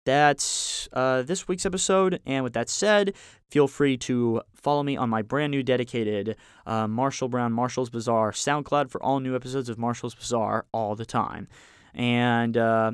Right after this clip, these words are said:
feel, feel free to follow me on my YouTube, subscribe there for new content, and follow me on social media for new updates about said content, whether or not I may or may not post 'em. Ooh, but hey. Whew, that movie really did,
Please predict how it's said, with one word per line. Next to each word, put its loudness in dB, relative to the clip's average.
feel, -4
feel -2
free -2
to -2
follow 0
me -2
on -4
my -6
YouTube, -2
subscribe 0
there 4
for -4
new -4
content, -2
and -4
follow -4
me -2
on -4
social -2
media -2
for -6
new -6
updates 0
about 0
said -4
content, -4
whether -2
or -2
not 0
I -2
may 4
or 2
may 2
not 2
post -2
'em. -2
Ooh, 0
but -2
hey. -4
Whew, 4
that -2
movie 0
really 4
did, 8